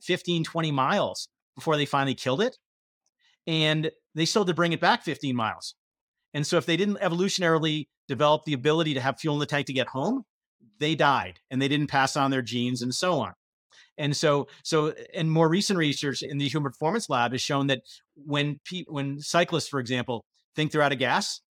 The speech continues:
when they're told that they don't have to go as fast the next time, but they're actually sort of deceived into actually going fa-, fast, they can. And so,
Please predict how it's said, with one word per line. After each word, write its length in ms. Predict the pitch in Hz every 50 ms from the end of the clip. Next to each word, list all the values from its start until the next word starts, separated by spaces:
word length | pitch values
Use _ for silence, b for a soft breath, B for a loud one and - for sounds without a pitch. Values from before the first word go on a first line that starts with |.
| _ _ _ _ b b b b b b
when 260 | - 143 147 151 151
they're 120 | 147 139 131
told 500 | - - 160 160 165 180 202 196 180 160 - _ _ _ -
that 220 | 113 139 139 -
they 80 | 160 147
don't 140 | 156 156 143
have 140 | 156 151
to 60 | 160 151
go 140 | 131 135 151
as 100 | 156 -
fast 300 | 156 143 143 151 - -
the 80 | -
next 220 | 131 131 139 - -
time, 360 | 165 165 170 196 226 214 - _ _ _ _
but 160 | 143 143 139 - _ _ 131 117
they're 180 | 139 139 143
actually 260 | 143 143 - - 147
sort 180 | 127 - 135 120
of 60 | 110
deceived 500 | 110 123 - - - 139 143 160 147 131
into 300 | 160 147 143 131 - 147
actually 380 | 135 123 131 - - 143 131 117
going 360 | 104 95 123 123 139 160 160
fa-, 280 | 156 - - 160 - - -
fast, 360 | 165 165 190 214 - - - _ _ _ _
they 120 | - 143 -
can. 360 | - - 185 220 160 110 - - _ _ _ _ _ _ _ _ _ _ _ _ _ b b b b b b b _
And 160 | 156 151 143
so, 140 | - 160